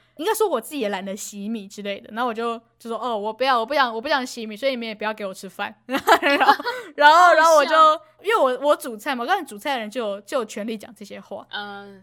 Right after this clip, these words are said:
Speaker 2: 煮菜最大。
Speaker 1: 就是，就是今天我想吃什么，然后就是煮什么。就是如果有人说，我，如果我哥说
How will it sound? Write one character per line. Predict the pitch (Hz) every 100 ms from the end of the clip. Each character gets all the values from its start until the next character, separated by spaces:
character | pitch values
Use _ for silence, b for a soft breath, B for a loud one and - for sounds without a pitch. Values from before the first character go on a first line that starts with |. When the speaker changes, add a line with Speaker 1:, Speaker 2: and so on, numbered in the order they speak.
| _
Speaker 2:
煮 | 190
菜 | 214 240
最 | 226 214
大。 | _ 202 151 _
Speaker 1:
就 | 277
是， | 294 277 254 240 254
就 | -
是 | 302
今 | 269 294
天 | 285 277 _
我 | 226
想 | 262
吃 | 220 - 262
什 | 208
么， | 202
然 | 208
后 | 220
就 | 226
是 | 262 254
煮 | 202
什 | 185 208
么。 | 240 -
就 |
是 | 440 440
如 | 339
果 | 339
有 | 269
人 | 226 220
说， | 262 247 262
我， | 262 262 220
如 | 262
果 | 294
我 | 226
哥 | 220 220
说 | 233